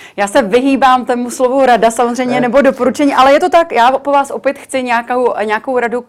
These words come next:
Speaker 1: tomu, jak tyto svátky zvládnout,
Speaker 2: Já se
Speaker 1: eh,
Speaker 2: směju proto,
Speaker 1: co
Speaker 2: že, že
Speaker 1: v nejlepší
Speaker 2: první, co
Speaker 1: psychické pohodě.
Speaker 2: Já se směju proto, že první vešku, co jsem vystudoval, byla teologie, tak mě
Speaker 1: Mhm.
Speaker 2: napadlo, jestli bych neměl tady teďko udělat nějaký jako, jako poselství, jako církevní, křesťanský, by-, byť nejsem křesťan.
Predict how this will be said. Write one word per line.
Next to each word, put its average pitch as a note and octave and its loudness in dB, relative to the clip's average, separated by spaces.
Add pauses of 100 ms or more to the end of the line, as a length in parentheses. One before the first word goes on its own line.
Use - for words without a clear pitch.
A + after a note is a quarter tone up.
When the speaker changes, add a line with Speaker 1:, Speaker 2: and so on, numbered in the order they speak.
(120)
Speaker 1:
tomu, A3 -6 (380)
jak G#3 -8
tyto A3 -16
svátky G3 -6
zvládnout, G3 -4
Speaker 2:
Já C#3+ 0
se G3 2
Speaker 1:
eh, G3 2
Speaker 2:
směju F#3+ 2
proto, D3+ 0
Speaker 1:
co B3 4
Speaker 2:
že, E3+ -4
že C#3 -6
Speaker 1:
v - -10
nejlepší C#4 2
Speaker 2:
první, D4 2
co F3 -2
Speaker 1:
psychické C4+ -2
pohodě. A#3+ 0 (260)
Speaker 2:
Já C#3+ -2
se D3+ -10
směju D#3+ -8
proto, D3 -4
že C#3+ -6
první D3 -6
vešku, C3+ -6
co C3+ -14
jsem C#3 -10
vystudoval, C3+ -6
byla C#3 -2
teologie, C#3 -4
tak G#2+ -8
mě G#2+ -6
Speaker 1:
Mhm. B2 -4
Speaker 2:
napadlo, B2+ -6
jestli B2+ -8
bych C3+ -12
neměl B2+ -10
tady C3 -10
teďko B2 -14
udělat B2+ -8
nějaký B2+ -14
jako, B2+ -8
jako A#2 -12
poselství, B2+ -12
jako B2 -10
církevní, C3+ -8
křesťanský, B2+ -12
by-, A#2 -8
byť C3 -8
nejsem B2+ -8
křesťan. G#2+ -16